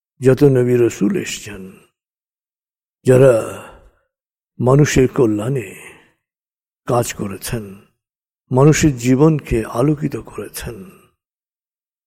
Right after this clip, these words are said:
তাদের জীবন থেকে অধর্মের বিনাশ করে ধর্মকে সংস্থাপন করেছেন,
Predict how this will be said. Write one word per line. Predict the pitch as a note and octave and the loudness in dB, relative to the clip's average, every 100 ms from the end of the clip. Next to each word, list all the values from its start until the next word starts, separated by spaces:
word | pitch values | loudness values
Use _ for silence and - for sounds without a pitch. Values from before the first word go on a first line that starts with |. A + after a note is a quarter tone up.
| _ _ - | _ _ -2
তাদের | D#3+ D3 D#3 | 2 4 4
জীবন | B2+ C#3+ C#3 E3+ | 4 4 6 4
থেকে | D3+ D3 B2+ G#2 - - | 2 -4 -6 -12 -16 -8
অধর্মের | B2 C#3 C#3+ E3+ D3 C3+ | 0 2 4 4 4 0
বিনাশ | C#3 B2+ A2 C#3 - | 0 -4 -2 -6 -6
করে | - A#2 G2 G2 - _ _ _ _ _ _ _ _ - | -8 -8 -8 -18 -20 _ _ _ _ _ _ _ _ -8
ধর্মকে | A2+ B2+ C3 E3 E3+ | 0 2 2 0 2
সংস্থাপন | D3 - C3 B2 - - D3+ D3+ A#2 | -2 -2 -6 -6 -8 -6 -6 -6 -10
করেছেন, | - G2+ - - | -12 -14 -14 -16